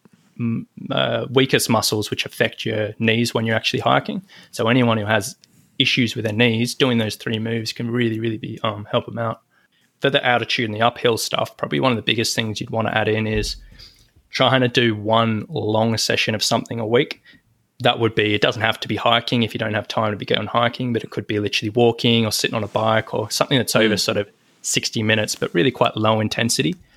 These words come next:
Speaker 1: And, um,
Speaker 2: Okay.
Speaker 1: that sort of longer duration stuff is really, really beneficial when you're, one, going up to altitude, and, um, it can help you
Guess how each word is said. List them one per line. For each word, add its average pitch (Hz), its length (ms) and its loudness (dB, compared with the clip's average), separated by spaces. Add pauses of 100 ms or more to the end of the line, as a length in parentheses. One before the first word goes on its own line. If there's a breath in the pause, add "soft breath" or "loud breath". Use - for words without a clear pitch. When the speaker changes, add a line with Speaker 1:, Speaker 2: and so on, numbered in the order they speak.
(280 soft breath)
Speaker 1:
And, 110 140 -4
um, 107 160 0
Speaker 2:
Okay. 113 140 4
Speaker 1:
that - 180 4
sort 120 140 2
of 110 80 2
longer 113 360 2
duration 110 600 0
stuff - 380 -4
is 110 100 -8
really, 113 400 -2
really 107 200 -6
beneficial 107 600 -6
when 104 180 -6
you're, 104 240 -8 (420)
one, 117 280 4
going 107 220 2
up 101 80 -6
to - 100 -4
altitude, 113 640 0
and, 113 220 0
um, 104 180 0
it - 80 -10
can 110 100 -4
help 104 300 -4
you 107 240 0